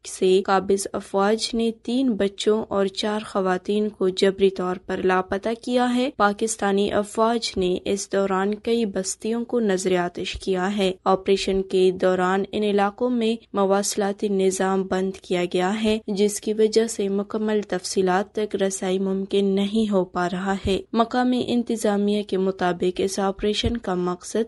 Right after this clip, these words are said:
आबादियों को पहाड़ी इलाकों से निकालकर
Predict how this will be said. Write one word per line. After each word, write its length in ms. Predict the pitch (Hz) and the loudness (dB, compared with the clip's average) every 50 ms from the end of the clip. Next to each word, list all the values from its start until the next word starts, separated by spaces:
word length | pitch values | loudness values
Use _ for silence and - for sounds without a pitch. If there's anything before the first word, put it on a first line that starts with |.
| - - | -2 0
आबादियों 560 | 180 190 190 185 202 202 196 220 226 233 240 233 | 2 2 4 4 4 4 4 2 0 -2 -2 -4
को 160 | - 240 233 226 - | -4 -6 -6 -6 -8
पहाड़ी 480 | 220 208 196 208 202 196 202 202 220 - | -10 -8 -4 0 2 2 2 2 2 0
इलाकों 540 | - - 208 196 190 190 190 190 - 220 226 | 0 -2 -2 0 0 0 -2 -4 -6 -6 -6
से 160 | 220 - 226 208 | -4 -2 -2 0
निकालकर 760 | 190 190 185 185 - 202 202 214 233 226 - 233 226 233 247 | 0 -2 -2 -2 -2 -2 0 0 -2 -2 -4 -4 -4 -4 -4